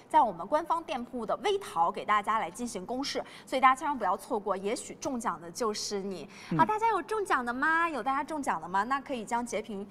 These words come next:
Speaker 1: 截图下来，在两天内联系我们的客服哦。好的，那我们刚才有喝了我们的桂花茶，那今天我们是不是来点小甜品吧，好不好？
Speaker 2: 啊，也太幸福了吧，
Speaker 1: 嗯。
Speaker 2: 今天。其实我有注意到，
Speaker 1: <laughs> 嗯。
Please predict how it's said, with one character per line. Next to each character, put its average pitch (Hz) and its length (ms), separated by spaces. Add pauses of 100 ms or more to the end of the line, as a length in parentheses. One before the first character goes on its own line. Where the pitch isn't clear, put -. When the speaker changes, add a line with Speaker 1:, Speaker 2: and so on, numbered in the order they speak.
(200)
Speaker 1:
截 262 160
图 233 160
下 220 160
来， 185 80
在 269 140
两 208 140
天 240 160
内 247 120
联 190 180
系 226 140
我 196 160
们 170 100
的 175 140
客 226 160
服 185 180
哦。 190 240 (380)
好 226 120
的， 330 240
那 339 120
我 - 80
们 220 120
刚 302 160
才 262 180
有 196 120
喝 262 220
了 277 60
我 233 60
们 175 120
的 180 100
桂 262 180
花 247 220
茶， 170 400 (240)
那 330 120
今 302 200
天 311 200
我 247 40
们 185 120
是 226 120
不 240 80
是 214 320 (440)
来 269 100
点 349 180
小 240 160
甜 - 240
品 311 220
吧， 170 100
好 185 140
不 165 80
好？ 185 160
Speaker 2:
啊， 208 380
也 165 120
太 247 200
幸 208 160
福 180 80
了 170 60
吧， 165 120
Speaker 1:
嗯。 - 20
Speaker 2:
今 165 140
天。 170 320 (260)
其 180 80
实 208 200
我 180 160
有 165 160
注 180 180
意 160 80
到， 156 240
Speaker 1:
<laughs> - 0
嗯。 135 220